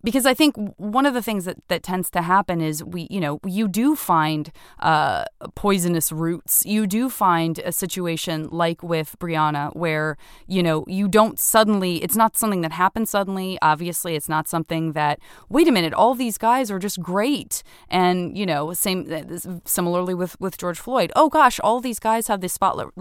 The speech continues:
spotless record, and somehow this just happened, and whoops, we didn't,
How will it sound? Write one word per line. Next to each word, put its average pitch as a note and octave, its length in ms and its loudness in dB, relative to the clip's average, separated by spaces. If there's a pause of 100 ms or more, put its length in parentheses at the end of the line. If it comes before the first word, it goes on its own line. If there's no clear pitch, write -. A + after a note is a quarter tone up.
(120)
spotless - 480 4
record, F#3+ 500 0 (280)
and G3+ 260 2
somehow A3 680 6
this F#3+ 200 -2
just - 200 -6
happened, E3+ 840 2
and E3+ 320 0 (160)
whoops, B3 720 0
we G3+ 200 -4
didn't, G#3+ 320 -2